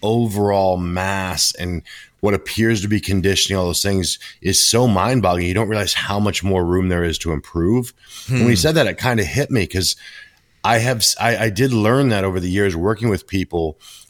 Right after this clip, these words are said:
Speaker 1: was, like, when I worked with someone who was small, I was like, "Listen, we just gotta get nasty
Speaker 2: Yeah.
Speaker 1: because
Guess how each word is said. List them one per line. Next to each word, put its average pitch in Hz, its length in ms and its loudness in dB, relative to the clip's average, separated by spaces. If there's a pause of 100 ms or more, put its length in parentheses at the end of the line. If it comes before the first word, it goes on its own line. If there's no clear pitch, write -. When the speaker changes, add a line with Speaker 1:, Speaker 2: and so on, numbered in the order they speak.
Speaker 1:
was, 98 260 0
like, 95 180 -2
when 98 100 -2
I 117 120 0
worked 107 280 -2
with 104 120 -2
someone 98 220 -2
who 87 80 -4
was 80 140 -2
small, 80 760 -2 (500)
I - 60 -12
was 76 80 -4
like, 76 140 -6
"Listen, 82 260 -2
we 80 80 -6
just - 240 2
gotta 80 200 -4
get 71 260 -12
nasty - 840 -4 (320)
Speaker 2:
Yeah. 95 160 -4
Speaker 1:
because 87 300 -2